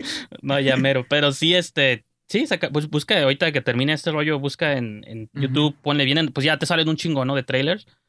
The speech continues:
Speaker 2: Ujú.
Speaker 1: Y este,
Speaker 2: Órale.
Speaker 1: y ya es el oficial, ya con música y pues se ve el cast y todo el rollo. Y ya pone, sale al final, treinta de, de junio,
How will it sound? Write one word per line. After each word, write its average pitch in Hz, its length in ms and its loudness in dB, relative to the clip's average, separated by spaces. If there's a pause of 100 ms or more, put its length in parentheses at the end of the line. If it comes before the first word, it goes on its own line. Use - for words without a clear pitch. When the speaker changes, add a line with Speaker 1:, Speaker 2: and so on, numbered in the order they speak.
(280)
Speaker 2:
Ujú. 160 240 -6 (640)
Speaker 1:
Y 143 280 2
este, 120 540 0
Speaker 2:
Órale. 135 480 -2
Speaker 1:
y 135 100 -4
ya 131 80 2
es 117 80 -2
el 160 100 2
oficial, 151 440 0
ya 131 120 0
con 135 120 -2
música 139 500 -2
y 110 80 -6
pues 107 200 -12
se 107 120 -6
ve 107 80 -6
el 110 100 -8
cast 123 300 -4
y 117 40 -10
todo 117 220 -4
el 120 60 -6
rollo. 120 280 -4 (340)
Y 131 160 -2
ya 123 160 0
pone, 135 260 0
sale 127 200 0
al 123 80 -2
final, 127 300 -2
treinta 135 420 0
de, 131 100 2
de 110 400 -4
junio, 175 400 -2